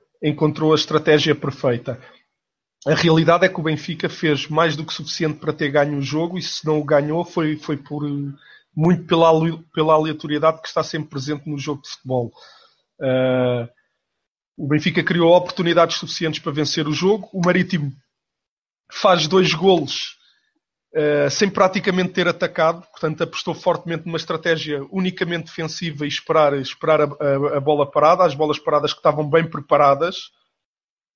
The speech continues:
estavam bem preparadas e um dos golos acaba por surgir precisamente por isso.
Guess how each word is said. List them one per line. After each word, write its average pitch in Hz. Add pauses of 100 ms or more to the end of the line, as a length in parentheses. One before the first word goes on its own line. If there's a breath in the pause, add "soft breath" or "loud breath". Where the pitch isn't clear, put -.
estavam 151
bem 151
preparadas 147
e 156
um 151
dos 143
golos 139
acaba 143
por 139
surgir 135
precisamente 147
por 139
isso. 156